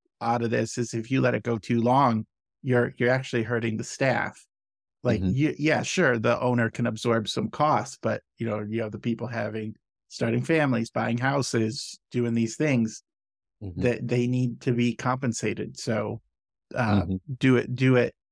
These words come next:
Speaker 1: review it on a regular basis. That's my one thing. What's your one thing, David?
Speaker 2: I mean, I wanna, you know, incur-, you know,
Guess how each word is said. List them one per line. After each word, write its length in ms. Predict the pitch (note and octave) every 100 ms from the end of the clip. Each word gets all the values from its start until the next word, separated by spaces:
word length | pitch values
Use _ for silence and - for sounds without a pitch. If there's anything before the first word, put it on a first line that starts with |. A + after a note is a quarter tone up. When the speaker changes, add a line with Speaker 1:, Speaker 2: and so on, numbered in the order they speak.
| _ _ -
Speaker 1:
review 400 | C3 A#2 C3 D3
it 100 | C3+
on 120 | B2
a 60 | A#2
regular 340 | A#2+ A2+ A2
basis. 500 | G2 F#2 - - -
That's 260 | B2 A#2+ -
my 160 | A#2+ A2+
one 240 | G#2+ A2
thing. 340 | - F#2+ F2 -
What's 240 | B2+ D#3+
your 100 | F3+
one 180 | D#3 B2+
thing, 220 | A2+ A#2+ A2+
David? 360 | A#2 A2+ A2 _ _ _ _ _ _ _ _ -
Speaker 2:
I 60 | E3+
mean, 240 | E3 C#3 _ -
I 40 | B2+
wanna, 360 | C3+ C#3+ G#2+ - _ _ _ _ _ _ _ _ _ _ _ _ -
you 140 | - E2
know, 120 | - _ _ _ _ _ _ _ _ _
incur-, 340 | G#2+ G#2+ B2+ -
you 200 | G2
know, 120 | F2+